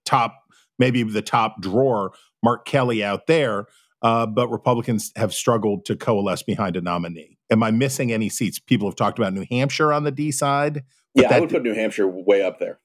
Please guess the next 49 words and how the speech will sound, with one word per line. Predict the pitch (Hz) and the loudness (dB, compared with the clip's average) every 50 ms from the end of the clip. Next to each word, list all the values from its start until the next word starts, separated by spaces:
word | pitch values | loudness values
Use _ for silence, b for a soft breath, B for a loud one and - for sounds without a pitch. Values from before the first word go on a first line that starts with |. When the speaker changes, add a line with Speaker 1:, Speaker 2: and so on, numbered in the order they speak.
| - | -2
Speaker 2:
Um, | - 95 95 92 90 90 | 2 2 4 4 4 4
I | - - | 4 4
think | - 95 | 4 4
Speaker 1:
Okay, | - - - | 4 4 4
Speaker 2:
that, | |
Speaker 1:
who | 95 95 | 4 4
Speaker 2:
I, | 98 | 4
Speaker 1:
do | - 104 | 4 4
Speaker 2:
I | 107 | 2
think, | 147 135 117 - _ _ - | 2 2 -2 -4 _ _ 0
I, | 123 123 | 2 4
we | 147 143 | 4 4
don't | 160 165 156 | 4 4 2
know | 143 127 | 2 0
who | 127 | 0
the | 113 110 | 0 -2
no-, | 113 - | -2 0
they | 110 127 | 2 2
have | 127 110 | 4 4
a | 107 | 4
late | 107 107 107 | 2 2 0
primary. | - 110 101 98 98 98 98 101 98 | 0 0 0 2 2 2 2 4 4
We | 98 | 4
don't | 104 101 98 | 4 2 2
know | 95 | 0
who | 85 95 98 | 0 0 0
the | 98 | 2
nominee | 95 92 92 90 92 92 | 2 2 2 0 0 0
is | 92 - | -2 0
gonna | - 101 98 | 0 0 2
be, | 90 95 98 98 95 101 | 2 4 4 2 4 2
and | 98 92 90 - _ _ _ _ _ _ - | 0 -2 -4 -8 _ _ _ _ _ _ -8
it's | 98 - - | -6 -2 2
New | 120 104 | 2 2
Hampshire, | - 104 101 95 - 113 104 101 95 _ | 4 2 -2 0 2 2 2 2 2 _
Chris. | - 104 101 98 - | 2 2 2 2 0
So | - 110 95 | -2 -2 0
they, | 92 95 104 | 0 2 2
Speaker 1:
Yeah, | 123 107 104 | 2 2 2
Speaker 2:
they | 110 | 2
Speaker 1:
yeah, | 104 | 4
Speaker 2:
have | 107 110 104 | 4 4 4
Speaker 1:
yeah, | 110 | 2
Speaker 2:
these, | 107 | 2
like, | 107 101 98 | 0 2 2
Speaker 1:
yeah. | 113 | 2
Speaker 2:
local, | 107 - 113 113 | 0 2 2 2
local | 110 117 113 113 110 101 | 2 2 2 2 0 2
village | 113 110 107 107 107 107 | 2 2 4 2 0 0